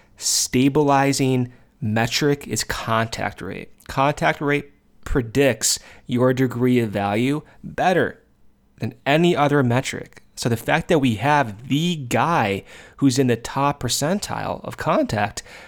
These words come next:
lets us know that going forward, if he does not succeed,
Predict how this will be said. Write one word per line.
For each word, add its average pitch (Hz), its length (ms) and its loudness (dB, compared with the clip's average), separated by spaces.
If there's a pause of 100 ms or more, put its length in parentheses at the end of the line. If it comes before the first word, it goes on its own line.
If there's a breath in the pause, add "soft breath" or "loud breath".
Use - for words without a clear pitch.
(300 loud breath)
lets 143 400 2
us 156 240 4
know 135 440 4
that 117 300 -2
going 151 360 4
forward, 120 720 0 (280 soft breath)
if 123 180 -2
he 170 100 -2
does 170 180 2
not 135 260 2
succeed, 147 680 -2